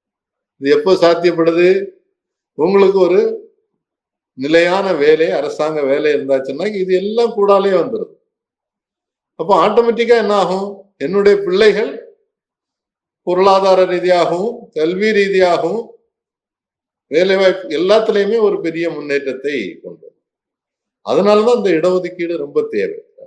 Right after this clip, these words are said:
அதுக்கு மேல பென்ஷன் வேற இருக்கு. இப்போ புதிய பென்ஷன் திட்டத்துல பிரச்சனை இருக்குது. எல்லாரும் ப-, பழைய பென்ஷன் திட்டம் வேணும்னு கேக்குறாங்க. நான் ஓய்வு பெற்ற பிறகுதான் அதுல இருக்கக்கூடிய வித்தியாசத்தை பார்த்தேன்.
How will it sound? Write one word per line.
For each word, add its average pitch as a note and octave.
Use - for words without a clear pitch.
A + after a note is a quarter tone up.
அதுக்கு C3+
மேல F3
பென்ஷன் D#3+
வேற C3+
இருக்கு. -
இப்போ B2
புதிய C#3
பென்ஷன் C#3
திட்டத்துல C3+
பிரச்சனை C3
இருக்குது. A#2+
எல்லாரும் C3
ப-, B2
பழைய B2
பென்ஷன் A#2
திட்டம் A2+
வேணும்னு A2
கேக்குறாங்க. G2+
நான் D3+
ஓய்வு F#3+
பெற்ற F#3+
பிறகுதான் D#3+
அதுல D3+
இருக்கக்கூடிய E3
வித்தியாசத்தை D3
பார்த்தேன். -